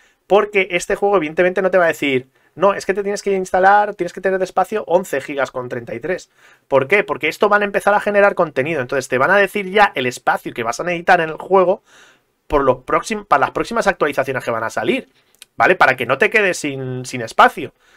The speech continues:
¿de acuerdo? Entonces te lo avisan, te preavisan, ¿de acuerdo? Lo digo porque la gente es muy listilla, que ven cualquier mínima cosa a la que agarrarse.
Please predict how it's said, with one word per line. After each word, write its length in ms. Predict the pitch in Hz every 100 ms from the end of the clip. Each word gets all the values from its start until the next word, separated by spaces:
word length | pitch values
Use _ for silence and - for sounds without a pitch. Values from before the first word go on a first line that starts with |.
| _ -
¿de 80 |
acuerdo? 220 | 113 185 156
Entonces 200 | 123 131
te 120 | 202
lo 80 | 147
avisan, 380 | 160 - 135 _
te 140 | 151
preavisan, 720 | 135 175 214 160 185 - 117 127
¿de 60 |
acuerdo? 280 | 113 135 170
Lo 60 | 120
digo 160 | 135
porque 200 | 180 175
la 80 | 175
gente 260 | 175 185 127
es 60 |
muy 120 | 127 160
listilla, 520 | 170 - 180 175 175 _ _ _
que 120 | -
ven 280 | 127 185 131
cualquier 640 | - 131 120 120 - 185 220
mínima 340 | 247 240 240
cosa 240 | 170 -
a 40 | 139
la 120 | 123
que 80 | 127
agarrarse. 640 | 117 117 147 196 269